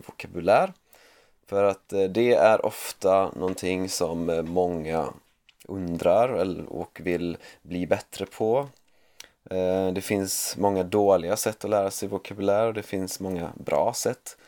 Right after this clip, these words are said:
att lära sig vokabulär på. Eh, men innan vi, eh, kör igång avsnittet så vill jag tacka tre stycken nya patrons. Och det är, eh, Mary Lee White, eh, Karin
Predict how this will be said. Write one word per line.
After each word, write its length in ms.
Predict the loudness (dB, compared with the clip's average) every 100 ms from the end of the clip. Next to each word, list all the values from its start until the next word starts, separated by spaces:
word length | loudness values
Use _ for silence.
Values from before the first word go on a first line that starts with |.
| _ _ -6
att 100 | 2
lära 240 | 2 2
sig 180 | -4 -10
vokabulär 520 | -8 -6 -2 0 0
på. 300 | -2 -6 -6 -12 _ _ _ -20 _ _ _ _
Eh, 360 | -4 0 2 0 -4 -10
men 240 | -8 -6 -6
innan 500 | -4 0 2 2 2
vi, 400 | 0 0 0 2
eh, 280 | 4 4 2
kör 480 | -2 0 2 2 2
igång 480 | 0 2 2 0 0
avsnittet 840 | 2 2 2 -4 -8 -8 -8 -6 -6
så 160 | -8
vill 180 | -4 0
jag 260 | 0 0 -4 -16 -20 -16
tacka 840 | -16 -16 _ _ -8 -2 -2 -2
tre 180 | 0 0
stycken 420 | 0 -8 -4 -2
nya 220 | 0 0 -2
patrons. 600 | -4 -2 -2 -2 -6 -10 _ _ -20 -20 _
Och 100 | -4
det 200 | 0 2
är, 400 | 6 8 10 10 10 8 6
eh, 60 | 2
Mary 340 | 4 4 4
Lee 180 | 2 2
White, 420 | 4 2 0 -4 -10 -10 _ _ _ _
eh, 220 | 0 4 4
Karin 540 | 2 4 6 6 4